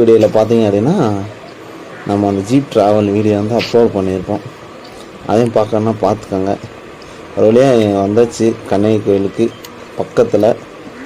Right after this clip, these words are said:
So இதாங்க கேரளா தமிழ்நாடு பார்டரு. லெஃப்ட் சைடு இருக்கிறது தமிழ்நாடு, ரைட் சைடு இருக்கிறது கேரளா. சரிங்களா, அப்படியே ரெண்டு மாநில மக்களும் மாறி மாறி வந்துட்டே இருப்பாங்க. அவ்வளோ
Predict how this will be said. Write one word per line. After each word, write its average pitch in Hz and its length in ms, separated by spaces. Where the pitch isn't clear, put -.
So 107 100
இதாங்க 117 320
கேரளா 117 300
தமிழ்நாடு 104 380
பார்டரு. 98 300
லெஃப்ட் 107 220
சைடு 131 240
இருக்கிறது 104 400
தமிழ்நாடு, 110 460
ரைட் 104 220
சைடு 98 220
இருக்கிறது 90 280
கேரளா. 92 320
சரிங்களா, 98 420
அப்படியே 104 360
ரெண்டு 143 340
மாநில 120 400
மக்களும் 131 480
மாறி 117 320
மாறி 120 220
வந்துட்டே 107 360
இருப்பாங்க. 104 360
அவ்வளோ 104 180